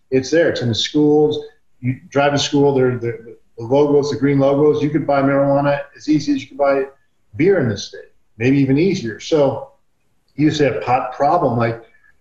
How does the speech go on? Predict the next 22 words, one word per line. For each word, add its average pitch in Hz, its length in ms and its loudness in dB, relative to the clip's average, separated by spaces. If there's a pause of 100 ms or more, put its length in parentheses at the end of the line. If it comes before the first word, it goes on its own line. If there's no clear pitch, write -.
(160)
you 123 80 -6
know, 120 60 0
it's - 160 -8
thirty 135 200 2
years 147 220 2
ago, 127 140 0
and 123 100 2
they're 120 80 -2
putting 131 240 -2
people 123 300 -2
in 110 80 0
jail 131 180 2
for 120 140 -8
life 139 340 -2
for 113 320 -6
having, 120 260 -8 (280)
you 120 80 -10
know, 117 60 -6
ounce 123 200 -2
bags 123 320 -2
of 117 80 -6
weed. 131 460 0